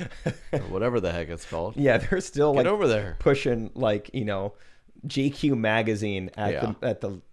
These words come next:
Speaker 1: airport. No one has ever bought a, a magazine
Speaker 2: Yeah.
Speaker 1: or jewelry. Jewelry stores. What?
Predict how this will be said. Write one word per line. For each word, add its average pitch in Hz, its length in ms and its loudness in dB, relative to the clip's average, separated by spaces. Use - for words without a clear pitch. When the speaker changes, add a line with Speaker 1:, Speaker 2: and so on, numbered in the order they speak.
Speaker 1:
airport. 110 560 -6
No 131 240 2
one 143 160 4
has 117 180 -2
ever 113 220 2
bought 101 240 -2
a, 101 280 -8
a 101 40 -10
magazine 107 480 -8
Speaker 2:
Yeah. - 60 4
Speaker 1:
or 196 100 8
jewelry. 165 480 4
Jewelry 196 360 4
stores. 208 320 -2
What? 180 420 0